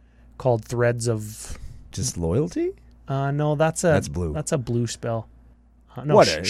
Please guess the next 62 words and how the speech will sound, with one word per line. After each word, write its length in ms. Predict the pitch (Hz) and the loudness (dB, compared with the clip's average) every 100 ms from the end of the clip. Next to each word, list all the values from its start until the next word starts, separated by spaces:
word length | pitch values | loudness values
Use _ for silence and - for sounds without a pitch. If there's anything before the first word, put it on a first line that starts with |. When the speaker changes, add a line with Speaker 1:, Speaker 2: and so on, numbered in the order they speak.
| - | 2
Speaker 1:
Shreds 380 | 202 214 196 180 | 6 6 6 2
of 140 | 151 | 0
something. 320 | - 151 143 180 | 0 0 -2 4
Whatever. 360 | 240 240 156 | 6 8 4
Speaker 2:
What, 80 | 165 | 4
Speaker 1:
It's 80 | 170 | 6
Speaker 2:
it 40 | - | 6
Speaker 1:
a, 20 | |
Speaker 2:
doesn't 280 | 170 127 107 | 6 4 0
matter. 140 | 67 | -4
Speaker 1:
yeah, 200 | 190 131 - - - | 0 -2 -2 -6 2
it's, 280 | 170 - - | 2 2 0
it's 160 | 180 185 | -2 0
a 60 | |
sorcery 460 | 165 196 196 - 185 | 0 2 2 4 2
red 300 | 165 170 160 | 6 4 2
to 340 | - 160 156 | 2 4 4
get 180 | 143 160 | 2 0
an 80 | 151 | 0
instant 480 | 165 165 - 180 170 - | -2 -2 0 -2 -2 -4
and 100 | 156 | -2
a 60 | |
sorcery 400 | - 156 143 156 | 0 0 0 -2
back 220 | 135 135 | 0 0
from 140 | - 139 | 0 -4
your 80 | 120 | -2
graveyard, 600 | 135 156 151 151 151 147 - - | 2 4 6 6 6 4 -4 -10
and 100 | 151 | -4
then 140 | 143 135 | 0 2
discard 400 | 143 - 151 139 | 2 2 2 2
a 60 | |
card, 400 | - 139 135 135 - - - | 2 4 4 2 -4 -18 -10
and 100 | 127 | -6
then 120 | 120 | -4
exile 400 | 113 - 131 113 | -6 -4 -2 -2
that 180 | 101 92 | -4 -10
card. 240 | - - - _ _ _ _ 151 | -18 -20 -20 _ _ _ _ 2
Joe 140 | 185 | 6
will 100 | 180 | 6
have 180 | 139 143 | 6 4
it 60 | |
on 100 | 135 120 | 2 -2
the 60 | |
screen. 320 | - - 127 | -6 -4 -2
I'll, 200 | 131 139 - | 0 0 2
I'll 120 | 151 | 2
message 340 | 151 143 - 123 | 4 2 -2 -8
it 100 | 123 | -6
to 100 | 131 | -4
him. 60 | |
I 80 | 120 | -4
just 180 | 123 120 | -4 -8
can't 160 | 131 117 | -8 -8
remember 280 | 117 110 104 | -8 -8 -12
it 40 | |
right 160 | 110 107 | -14 -10
now. 120 | 117 | -8
But 100 | 143 | -2
that's 140 | 220 | -2
a 40 | - | -2
Speaker 2:
Okay. 60 | |
Speaker 1:
card 300 | - 147 139 | 2 2 2